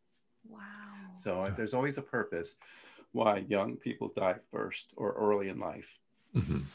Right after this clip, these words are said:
Speaker 2: And it's to help those who are grieving, who are left behind, to grow in some way.
Speaker 1: Mm, that's
Speaker 3: Yeah.
Speaker 1: beautiful.
Speaker 3: Yes. And, and now, uh, fast forwarding, you have, uh, appeared on, on television and in major magazines.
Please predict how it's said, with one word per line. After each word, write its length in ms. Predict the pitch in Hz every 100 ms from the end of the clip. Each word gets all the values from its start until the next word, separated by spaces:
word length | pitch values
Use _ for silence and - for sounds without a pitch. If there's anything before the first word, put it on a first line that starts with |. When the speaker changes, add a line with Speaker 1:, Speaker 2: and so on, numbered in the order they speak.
| -
Speaker 2:
And 100 | 98
it's 120 | 85 -
to 80 |
help 260 | 104 107 -
those 340 | 95 95 - -
who 180 | - 90
are 40 |
grieving, 640 | - 95 92 87 101 101 - -
who 80 | 101
are 80 |
left 240 | 92 90 -
behind, 400 | 90 95 85 82
to 60 | 85
grow 340 | 85 87 85
in 80 | 82
some 260 | - 82 90
way. 240 | 90 - _ _ _ _ _ 220
Speaker 1:
Mm, 280 | 214 196 185 185 185 _ 214
that's 180 | 208 -
Speaker 3:
Yeah. 60 | 190
Speaker 1:
beautiful. 400 | 185 190 - 190 - - - - -
Speaker 3:
Yes. 460 | 98 87 78 65 - - -
And, 180 | 113 120
and 240 | 110 101
now, 640 | 90 98 92 78 78 85 -
uh, 120 | 87 78 - 85
fast 440 | 82 87 78 - -
forwarding, 800 | - 110 101 82 82 78 80 -
you 520 | 98 82 85 82 85
have, 300 | 82 82 76 -
uh, 120 | 85
appeared 580 | 87 - - 87 80 78
on, 160 | 82 76
on 200 | 73 73
television 720 | - 127 113 90 87 87 82 92
and 220 | 85 85
in 180 | 80 78
major 360 | 80 90 92
magazines. 1040 | 82 76 73 76 80 78 73 76 73 80